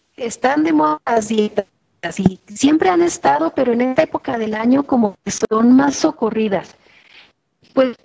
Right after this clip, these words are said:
tienen razón en estar preocupados, tenemos razón en ocuparnos de buscar de la salud a través de la nutrición adecuada, y más en México, en donde la obesidad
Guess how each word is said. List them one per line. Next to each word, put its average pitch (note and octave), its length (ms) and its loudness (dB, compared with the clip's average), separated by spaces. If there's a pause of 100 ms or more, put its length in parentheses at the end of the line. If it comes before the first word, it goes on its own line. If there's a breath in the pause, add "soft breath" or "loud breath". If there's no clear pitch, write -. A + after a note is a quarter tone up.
(100)
tienen E4+ 260 0
razón D4 540 2
en D4 120 2
estar B3 280 -2
preocupados, A#3+ 640 -2
tenemos B3 420 -2
razón A#3 320 0
en B3+ 140 4
ocuparnos A#3 720 -2
de G#3 320 0 (420 loud breath)
buscar A#3+ 680 0
de C4 120 0
la G#3 160 0
salud A#3+ 440 -2
a C4 60 4
través A3+ 340 0
de B3 80 2
la B3 100 2
nutrición A3 440 -6
adecuada, A3+ 680 0 (280 loud breath)
y B3+ 100 2
más C#4 260 4
en E4+ 140 6
México, C4 480 2
en G#3+ 140 -4
donde G#3 420 0 (320 loud breath)
la A3 160 2
obesidad A#3 840 0